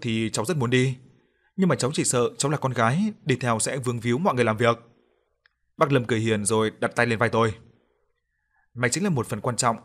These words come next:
của cuộc chiến đó nhóc. Mai sau, đôi mắt của mày sẽ là chủ nhân của bác và cô Hà, cũng như sư phụ đời trước của chúng ta."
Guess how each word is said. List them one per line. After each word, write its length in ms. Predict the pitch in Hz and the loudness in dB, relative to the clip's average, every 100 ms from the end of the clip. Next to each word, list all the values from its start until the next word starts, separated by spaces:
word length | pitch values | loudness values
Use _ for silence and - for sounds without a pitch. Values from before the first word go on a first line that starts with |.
| - | 0
của 200 | 135 - | 0 2
cuộc 160 | 120 | -2
chiến 140 | - 107 | -2 -2
đó 100 | 104 | -2
nhóc. 320 | 143 196 - _ _ _ _ _ _ | -2 -4 -6 _ _ _ _ _ _
Mai 160 | - 120 | -4 -2
sau, 380 | 110 117 110 - _ _ | 2 2 0 -6 _ _
đôi 120 | 151 | 0
mắt 120 | 202 | 0
của 80 | 160 | -2
mày 240 | 110 110 | 0 0
sẽ 120 | 104 185 | 0 -2
là 120 | 165 | -4
chủ 140 | - | -4
nhân 280 | 107 110 113 | -2 -2 -2
của 220 | - 117 | 0 0
bác 160 | 104 185 | 2 2
và 80 | 123 | 2
cô 100 | 120 | 2
Hà, 280 | 113 107 98 - _ _ _ - | 4 2 0 -10 _ _ _ -4
cũng 120 | 139 | 0
như 80 | 123 | 0
sư 180 | 135 | 0
phụ 240 | 120 135 117 | 0 0 2
đời 160 | 117 | 0
trước 160 | 110 - | 0 0
của 80 | 117 | -2
chúng 120 | 113 | 0
ta." 300 | 113 117 117 | 4 4 2